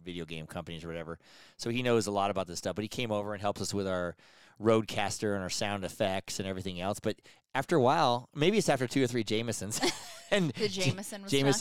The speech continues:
Speaker 2: talking?
Speaker 1: and Junior was talking. He's like, "Yeah, you guys are doing good," and everything else, and gave us good positive feedback. And we're talking about doing a reel, talking about sending our shit to Radio Andy
Speaker 2: Is
Speaker 1: when
Speaker 2: it
Speaker 1: we
Speaker 2: a
Speaker 1: wanna
Speaker 2: reel
Speaker 1: be
Speaker 2: if
Speaker 1: on.
Speaker 2: it's audio, honey?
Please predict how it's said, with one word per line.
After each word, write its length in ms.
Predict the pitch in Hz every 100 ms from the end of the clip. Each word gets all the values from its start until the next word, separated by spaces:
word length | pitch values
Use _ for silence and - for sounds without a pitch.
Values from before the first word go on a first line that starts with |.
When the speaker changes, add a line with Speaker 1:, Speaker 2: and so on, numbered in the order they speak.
| 131
Speaker 2:
talking? 60 |
Speaker 1:
and 80 | 117
Junior 260 | 113 127 110
was 140 | 104
talking. 200 | - 98
He's 120 | 104
like, 160 | 120 113 - - -
"Yeah, 140 | 262
you 120 | 262
guys 220 | 254 254
are 40 | 233
doing 220 | 247 226
good," 300 | 247 247 196
and 260 | 208 214 190
everything 280 | 185 185 170
else, 160 | 170
and 100 | 135
gave 100 | 123
us 100 | 127
good 200 | - 123
positive 400 | - 117 117 104 -
feedback. 580 | 113 107 107 110 113
And 80 | 104
we're 80 | 87
talking 320 | - 107 101
about 160 | 90 82
doing 180 | 90 82
a 80 |
reel, 560 | 87 139 147 139 135 135 _ - - -
talking 240 | 120 107
about 160 | 98 82
sending 280 | - 110 98
our 100 | 90
shit 240 | - 110
to 80 | 87
Radio 340 | 92 95 85 78
Andy 440 | 127 139 143 147
Speaker 2:
Is 60 | -
Speaker 1:
when 80 | -
Speaker 2:
it 40 |
Speaker 1:
we 40 | 440
Speaker 2:
a 40 |
Speaker 1:
wanna 220 | - -
Speaker 2:
reel 100 | 294
Speaker 1:
be 40 | 311
Speaker 2:
if 60 |
Speaker 1:
on. 140 | 120 127
Speaker 2:
it's 220 | 147 - _ -
audio, 480 | 180 202 226 233 233
honey? 340 | 226 233 240